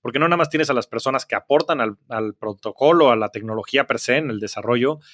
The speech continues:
sino también tienes, pues, eh, potenciales evangelizadores, este, gente que ayuda en, de múltiples maneras, ¿no? Yo creo que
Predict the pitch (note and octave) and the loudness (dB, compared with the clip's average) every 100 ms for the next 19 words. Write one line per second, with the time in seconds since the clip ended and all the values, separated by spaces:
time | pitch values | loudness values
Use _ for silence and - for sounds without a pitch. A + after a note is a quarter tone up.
0 | - _ - A#2+ A#2+ D#3 F#3 F#3 D3 _ | -20 _ -10 -6 -4 -4 -2 -4 -6 _
1 | - - - A2 A2 G2+ D#3+ C#3+ A2 G#2+ | -14 -14 -12 -12 -6 0 0 0 -4 -6
2 | G2+ G2+ - G#2 C#3 E3+ D#3+ D3+ C#3 - | -10 -10 -6 0 4 6 6 4 2 -2
3 | _ _ _ B2+ A#2 B2 C3+ C#3 E3 D3+ | _ _ _ -8 -6 -4 -4 -2 -4 2
4 | C#3+ A#2+ A2+ B2+ D3+ C#3+ B2+ - C3 A2+ | 2 2 2 2 2 2 0 -4 -12 -12
5 | A2+ A#2 A#2 C#3 D3+ C#3+ A2 A#2+ D3+ A2+ | -10 -6 -6 -6 -4 -4 -2 -2 -2 -2
6 | G2+ A#2+ B2+ C3 - C#3 | -6 -4 -2 -2 0 0